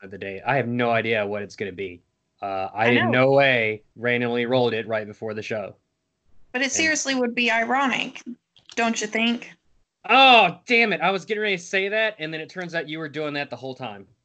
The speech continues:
Speaker 2: <laughs>
Speaker 1: I was like, "Ooh, she just teed it up for me."
Speaker 2: Beat you
Speaker 1: Just a
Speaker 2: to it.
Speaker 1: just a little too ironic. Um, you know,
Speaker 2: So
Speaker 1: sometimes I wonder, what if God was one of us?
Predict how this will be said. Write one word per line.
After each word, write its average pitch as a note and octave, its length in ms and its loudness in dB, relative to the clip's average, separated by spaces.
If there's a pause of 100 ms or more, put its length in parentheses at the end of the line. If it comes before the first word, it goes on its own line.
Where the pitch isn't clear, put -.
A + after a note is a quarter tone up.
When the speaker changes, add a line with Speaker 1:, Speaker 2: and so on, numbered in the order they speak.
(160)
Speaker 2:
<laughs> - 240 -10 (800)
Speaker 1:
I - 100 -2 (280)
was E3+ 180 -4
like, C#3+ 200 -8
"Ooh, G#3+ 240 2
she E3 180 -8
just F3+ 300 -8
teed F#3+ 260 -6
it D3 80 -2
up F#3 180 -2
for A#2+ 220 -10
me." F2+ 220 -20 (2000)
Speaker 2:
Beat A#3 240 -2
you D#4 80 0
Speaker 1:
Just C4+ 100 -4
a C4 40 2
Speaker 2:
to F#3+ 140 2
it. - 200 -4 (260)
Speaker 1:
just - 180 -12
a D3 40 -6
little F#3+ 240 -4
too G3 260 -4
ironic. G#2 580 -6 (240)
Um, C3+ 600 -2 (260)
you F#3 180 0
know, A#3 240 6
Speaker 2:
So B3+ 60 2
Speaker 1:
sometimes B3+ 480 2
I A#3 80 4
wonder, G#3+ 420 2
what F#3+ 160 0
if E3 120 -4
God D3+ 280 4
was C3 200 -6
one B2+ 120 -4
of A2 100 -6
us? G2+ 420 -10